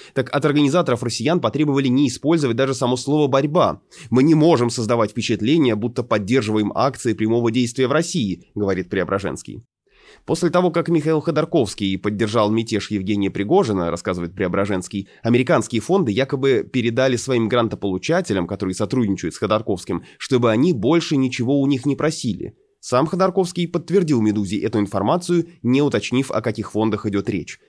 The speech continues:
Вот его цитата. «Я на тему пригожинского мятежа очень конфликтно поговорил в Госдепе, когда там собирались эксперты по России.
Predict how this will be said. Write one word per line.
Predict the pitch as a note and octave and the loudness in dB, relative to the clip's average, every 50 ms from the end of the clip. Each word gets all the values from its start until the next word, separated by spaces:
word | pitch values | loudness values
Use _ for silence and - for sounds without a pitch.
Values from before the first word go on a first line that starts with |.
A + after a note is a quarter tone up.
| _ _ | _ _
Вот | G2 G#2 G2+ F#2+ G2 | -2 -2 -2 -2 -2
его | F#2+ F#2 F#2+ | -2 -2 -2
цитата. | - A#2 G2+ G2 D#2 - - - - _ _ _ _ _ - | -4 -4 -4 -4 -4 -4 -6 -14 -14 _ _ _ _ _ -6
«Я | - - F#3+ | -2 0 2
на | G3+ F#3+ | 2 2
тему | F3+ F#3 F3+ F3+ | 2 2 2 2
пригожинского | E3+ E3+ E3 F#3 F3 E3 D#3+ - - E3 D3 | 2 2 2 2 2 0 -2 -2 -2 0 0
мятежа | D3+ D3+ D3 E3 D3 C3 E3+ F3 | 0 0 0 0 0 2 2 2
очень | F3+ D#3+ - - C#3+ B2+ | 2 2 0 0 -2 0
конфликтно | C3+ D3+ C3+ A#2+ C#3+ E3+ D#3 - - D3 | 0 0 -2 0 -2 -4 -4 -2 -2 -2
поговорил | A#2+ C3+ B2+ B2+ C3 C3 C#3 B2+ | -2 0 0 0 2 2 2 0
в | A#2 | 0
Госдепе, | A#2 C3 C3+ A#2+ C3 D3 G3 F#3+ - - | 0 -2 -2 -4 -2 -2 -2 -2 -2 -2
когда | A2 A2 G#2+ G#2 G#2+ G2+ | -2 -2 -2 -2 -2 -2
там | - A2 G#2 | -2 -2 -4
собирались | G2 - A2+ A2 A2+ A2 G#2+ G#2 G2 - | -4 -4 -2 -2 0 2 0 0 0 -2
эксперты | G#2+ - - - A#2 G2 - A2+ | -6 -6 -4 -4 -4 -4 -4 -4
по | G2 A2+ | -2 -2
России. | A2+ A2 A2 - - G#2 G2 F#2+ F#2 | -2 -2 -4 -4 -6 -4 -4 -4 -6